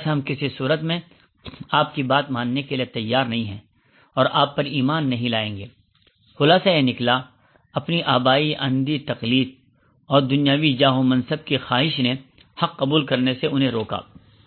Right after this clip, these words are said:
آج بھی جو عناد و سرکشی کے شکار ہیں، اگر دیکھا جائے تو بنیادی اسباب میں سے یہی اسباب نظر آئیں گے۔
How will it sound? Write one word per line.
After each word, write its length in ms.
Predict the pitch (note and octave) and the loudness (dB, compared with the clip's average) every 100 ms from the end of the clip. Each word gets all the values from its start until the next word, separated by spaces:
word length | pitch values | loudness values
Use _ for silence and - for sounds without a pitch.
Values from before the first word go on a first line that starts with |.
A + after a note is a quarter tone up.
| - - | -20 -6
آج 200 | - F#3 | 2 4
بھی 120 | F#3 G3 | 4 0
جو 140 | F3+ | 0
عناد 380 | D3 D3+ D#3+ D#3+ | 0 0 0 -2
و 80 | D3+ | -4
سرکشی 520 | D3+ C3+ C#3 C3+ D#3+ | -6 -6 -8 -6 -6
کے 120 | C#3+ | -6
شکار 400 | - A#2 B2 C3+ | -6 -2 2 2
ہیں، 180 | B2 C3+ - _ _ _ | 2 -4 -8 _ _ _
اگر 200 | - B2+ | 0 2
دیکھا 340 | B2+ B2 A#2+ D#3 | 2 2 2 2
جائے 320 | C3+ B2+ C3+ C3+ _ _ _ | 4 2 2 -6 _ _ _
تو 80 | C3+ | -4
بنیادی 520 | A#2+ D3 D3+ E3 G3+ | 0 0 0 0 -2
اسباب 480 | - C3+ C3+ C3+ D3 | -2 -4 2 4 4
میں 120 | C#3 C3+ | 2 0
سے 180 | C#3 C3+ - _ _ _ _ - | 0 -2 -4 _ _ _ _ -2
یہی 240 | C3+ G3 | 2 2
اسباب 460 | - B2 B2+ C3 B2+ - | 0 -2 2 4 2 -4
نظر 220 | A#2+ A#2+ | -2 0
آئیں 280 | A2+ A2 | 0 -2
گے۔ 80 | G#2 | -4